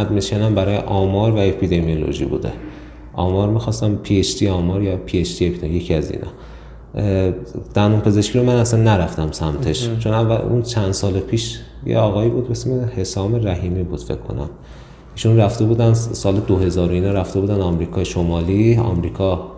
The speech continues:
Speaker 1: کاراشون انجام داده بودن، یه وبلاگی داشتن اون موقع می‌نویسن، الان فکر کنم دیگه فیسبوک می‌نوشتن آ-، اواخر.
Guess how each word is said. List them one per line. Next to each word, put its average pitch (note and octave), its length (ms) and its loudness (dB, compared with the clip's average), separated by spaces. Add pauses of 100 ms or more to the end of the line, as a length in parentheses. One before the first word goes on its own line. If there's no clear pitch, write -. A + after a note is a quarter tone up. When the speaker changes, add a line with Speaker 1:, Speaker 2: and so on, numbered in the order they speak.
(140)
Speaker 1:
کاراشون F#2 400 0
انجام F2+ 300 0
داده D3 180 0
بودن، C#3+ 260 0
یه C#3 80 6
وبلاگی B2 440 4
داشتن C3+ 240 2
اون A2+ 100 2
موقع G#2+ 160 4
می‌نویسن، F#2+ 540 2
الان G2 180 -2
فکر A2 160 -2
کنم A2+ 180 0
دیگه G2 220 -2
فیسبوک F2 520 0
می‌نوشتن - 520 -4
آ-، - 260 -6
اواخر. C#2+ 320 -6